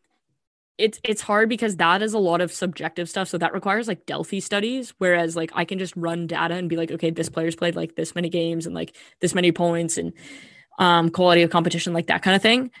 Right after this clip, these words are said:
Um, so if you're evaluating strictly on numbers, then, like, you would use those metrics. But when you actually go and talk to teams, um, and look at their staffs, like, you have a team like Toronto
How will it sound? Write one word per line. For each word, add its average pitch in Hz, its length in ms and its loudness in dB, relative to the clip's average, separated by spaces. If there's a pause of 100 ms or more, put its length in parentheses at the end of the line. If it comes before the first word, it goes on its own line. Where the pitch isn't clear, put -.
(280)
Um, 180 580 6
so - 120 6
if 202 80 6
you're 214 80 10
evaluating 185 520 8
strictly 185 360 2
on 170 120 4
numbers, 170 340 4
then, 165 140 4
like, 165 180 -2
you 170 100 6
would 165 120 6
use 165 160 6
those 170 200 0
metrics. 208 420 2 (180)
But 185 240 2
when 196 140 6
you 190 100 8
actually 175 260 4
go 175 120 4
and 170 100 2
talk 156 240 2
to 170 100 -4
teams, 220 480 2 (320)
um, 175 200 4
and 156 80 0
look 165 140 2
at 175 80 2
their 165 100 2
staffs, 156 460 2
like, 160 240 -6 (240)
you 214 180 6
have 190 720 6
a 175 100 2
team 226 220 0
like 190 160 2
Toronto 170 720 2